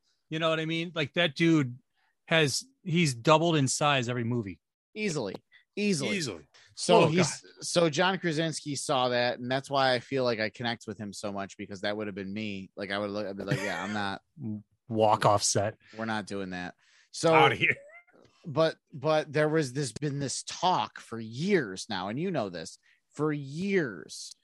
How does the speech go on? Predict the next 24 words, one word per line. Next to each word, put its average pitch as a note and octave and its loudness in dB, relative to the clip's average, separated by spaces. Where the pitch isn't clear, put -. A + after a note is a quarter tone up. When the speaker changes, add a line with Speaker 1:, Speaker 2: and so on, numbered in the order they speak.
Speaker 2:
that C#3 0
John C3+ 0
Krasinski B2 -4
is G#2+ -4
going A#2+ -6
to, A2+ -4
uh, A2 0
apprise A#2 0
the A2+ -8
role G#2 -6
of, G2 -8
Speaker 1:
Should F3 6
Speaker 2:
um, F#2 -4
Speaker 1:
be, A2 4
not C3+ 6
Speaker 2:
should B2+ -2
be. G2+ -12
Speaker 1:
will. A#2 2
It D3 0
was, C3+ 0
this E3 4
is A2+ 0
fan D3+ 4
demanded. B2+ 2